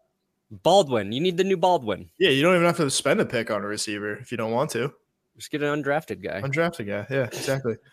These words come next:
Speaker 2: Uh, okay, and finally, and I could, I could, like, toss in Justin Simmons there, but I don't think they're gonna do anything with
Speaker 1: Nah,
Speaker 2: it.
Speaker 1: I wouldn't trade Justin.
Speaker 2: He's, yeah, he's, like,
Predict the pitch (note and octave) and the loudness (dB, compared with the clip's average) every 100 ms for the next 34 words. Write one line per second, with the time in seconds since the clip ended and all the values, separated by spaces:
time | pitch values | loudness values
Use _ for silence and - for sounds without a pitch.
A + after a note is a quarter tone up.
0 | _ _ _ - - B2+ C3 D#3+ G3+ F3 | _ _ _ -20 -2 4 4 4 4 2
1 | D3+ D3+ D#3+ E3 C#3 A#2 A#2 A#2+ _ _ | 0 0 2 2 2 0 -2 -6 _ _
2 | _ _ _ _ _ F3 G3 D4+ - - | _ _ _ _ _ 0 2 0 -2 0
3 | D#3 G3+ F#3 B2 - C3+ C3 B2 B2 B2 | 0 2 0 -2 -8 -4 -4 -2 -4 -4
4 | C#3 A#2+ B2+ - C3 B2+ B2+ C3+ C#3+ C3+ | -6 -6 -6 -6 -8 -8 -6 -2 0 0
5 | A2 A2+ A2 G#2+ G#2+ G#2 G2+ G#2 G#2+ G#2+ | 0 -4 -6 -8 -8 -8 -8 -8 -10 -6
6 | A2+ G#2+ A#2 C#3+ D3 G#2 - G2+ F2+ F#2 | -4 -2 0 0 -2 -6 -10 -10 -10 -12
7 | F#2 - F#2 F2+ D3+ D#3 C3 - C3+ A2+ | -12 -12 -14 2 4 6 4 2 4 6
8 | G#2 A2 A#2+ A#2 | 4 2 0 -2